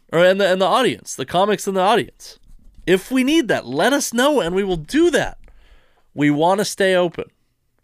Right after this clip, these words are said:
L-, listen, if you wanna make the argument that restaurants and movie theaters shouldn't be open, I think the, the argument for comedy clubs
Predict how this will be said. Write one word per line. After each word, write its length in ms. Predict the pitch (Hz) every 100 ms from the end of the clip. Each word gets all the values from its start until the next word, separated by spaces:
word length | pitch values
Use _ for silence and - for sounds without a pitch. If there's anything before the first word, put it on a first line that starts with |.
| _ _ _ _ _ _ _ _ _ _ _ _ _ -
L-, 100 | 82
listen, 260 | 151 127
if 100 | 110
you 80 | 147
wanna 160 | 196 185
make 200 | 185 156
the 80 | 151
argument 360 | 170 175 175
that 100 | 107
restaurants 680 | 101 139 - 147 143 147 - -
and 160 | 123 113
movie 200 | 113 143
theaters 360 | - 151 156 151
shouldn't 340 | - 120 131
be 140 | 113
open, 380 | 104 107 151 160 _ _ _ _ _ _ _ _ _ _ _ _ _ _ _ _ _ _ _ -
I 60 | 135
think 160 | 147
the, 200 | 135 113
the 180 | - 123
argument 420 | 110 117 120 110
for 160 | - 107
comedy 400 | - 107 107 104
clubs 520 | - 107 98 92 -